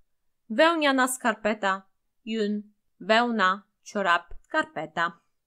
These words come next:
Poza tym najbardziej typowym złożeniem właśnie z materiałem bądź substancją mamy jeszcze takie złożenia, na przykład określające płeć, czyli erkek albo kız.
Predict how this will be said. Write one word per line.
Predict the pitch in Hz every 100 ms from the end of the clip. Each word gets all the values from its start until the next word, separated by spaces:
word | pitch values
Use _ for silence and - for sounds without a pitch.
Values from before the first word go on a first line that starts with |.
| _ _ _ _
Poza | 392 415 403
tym | 370
najbardziej | 349 339 269 339 349 330 -
typowym | - 285 349 311 311
złożeniem | 247 269 247 277 254 240 214
właśnie | 240 240 233
z | 214
materiałem | 214 226 233 240 247 254 247 220
bądź | 196 202 -
substancją | 247 - 370 359 359 269 277 _
mamy | 247 285 302 294
jeszcze | 262 294
takie | 285 254 254
złożenia, | 214 254 226 254 240 220 208 - _ _ _
na | 220
przykład | 214 - 233 208 196 - _ _ _
określające | - 226 254 254 202 202 277
płeć, | - 359 359 - - - _ _ _ _ _ -
czyli | 262 214 190 - _ _
erkek | - 247 - 302 277 - - - _ _ _ -
albo | 185 185
kız. | 214 320 302